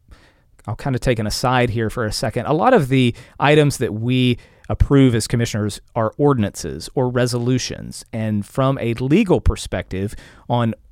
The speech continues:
ordinances, there is a first reading and there's a second reading. So that gives two different public readings for, uh, these topics to be discussed. Uh, first reading, we don't vote. Uh, now, a lot of times on,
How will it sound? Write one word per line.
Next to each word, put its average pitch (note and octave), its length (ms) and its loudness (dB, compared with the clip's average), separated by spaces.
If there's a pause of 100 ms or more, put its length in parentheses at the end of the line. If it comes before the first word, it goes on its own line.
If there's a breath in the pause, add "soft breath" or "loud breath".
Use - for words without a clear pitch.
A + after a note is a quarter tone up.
(160)
ordinances, B2+ 680 2
there A#2 160 -2
is A2+ 100 -2
a A2 80 -2
first - 400 -2
reading A2 480 -4 (260 soft breath)
and A2+ 220 -4
there's C3+ 220 0
a D3+ 60 0
second - 360 0
reading. D#2+ 420 -14 (220 soft breath)
So - 200 -6
that C3+ 260 -2
gives C3 300 -2
two F#3+ 500 0
different C#3+ 400 0
public C3+ 480 0 (100)
readings A#2+ 680 -2 (280 loud breath)
for, B2 580 2 (160)
uh, G2+ 220 -4
these A#2 200 -4
topics A#2+ 520 -2
to A#2 120 -6
be G#2+ 520 -2
discussed. - 680 -4 (580 loud breath)
Uh, E2+ 160 -4
first - 420 2
reading, D#3 380 4
we C#3+ 80 4
don't D#3 180 2
vote. - 560 -2
Uh, F#2+ 140 -8
now, G#2+ 260 -2
a - 20 -2
lot B2 220 4
of D3 60 2
times C3+ 480 2
on, A#2+ 320 -4